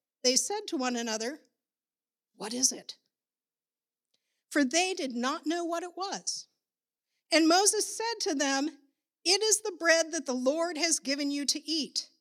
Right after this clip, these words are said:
This is what the Lord has commanded. Gather of it, each one of you, as much as he can eat. You shall each take an omer, according to the number of persons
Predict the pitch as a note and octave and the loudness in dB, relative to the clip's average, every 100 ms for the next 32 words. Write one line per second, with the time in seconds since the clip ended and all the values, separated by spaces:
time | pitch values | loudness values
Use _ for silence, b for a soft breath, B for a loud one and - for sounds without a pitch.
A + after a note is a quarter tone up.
0 | _ _ _ _ _ - B3 F#4 G4+ A4 | _ _ _ _ _ -8 0 2 2 0
1 | - D#4+ E4+ E4 D#4 C4+ D4 D4+ C#4 C#4+ | 0 -2 0 -4 2 2 4 0 -2 -2
2 | C#4 - D4 C#4+ D4 C#4+ A3 E3+ - _ | -2 -2 -4 0 0 -2 -6 -10 -20 _
3 | _ _ _ _ A3 B3+ E4 G4+ F#4+ C4 | _ _ _ _ -6 2 4 2 0 -2
4 | A3+ A3 A#3+ - _ _ - E4 F4 - | -2 -4 -6 -8 _ _ -4 -2 0 -2
5 | B3 C4+ F4 D#4 A3+ G#3 G3 G3 B3 b | -2 0 0 0 -2 -4 -6 -8 -12 b
6 | b - E4+ E4+ E4+ F#4 A#4 D#4+ - D#4 | b 2 4 4 2 0 0 -2 0 2
7 | D#4+ - D#4 C#4+ F4 F4 G#4+ D4+ - - | 2 0 -2 -2 -4 -2 -2 -2 -6 -12
8 | _ _ _ _ _ _ - D4+ F4 - | _ _ _ _ _ _ 4 6 6 4
9 | D4 C#4 F4 A4+ - F#4 E4+ D#4+ - E4 | 0 0 -4 -2 -4 -4 -2 -2 -2 -8
10 | D4 D4+ E4+ D4 G3 F3+ _ - B3 - | -6 -2 0 0 -2 -8 _ -12 -12 -8
11 | D#4+ F4+ G4 G4+ F#4+ B3+ A#3+ C#4 F4 F#4+ | -4 -4 -2 -2 -2 0 0 0 0 -4
12 | F#4+ - C4+ - C4+ C#4 C4+ | -8 -6 0 0 0 -2 -4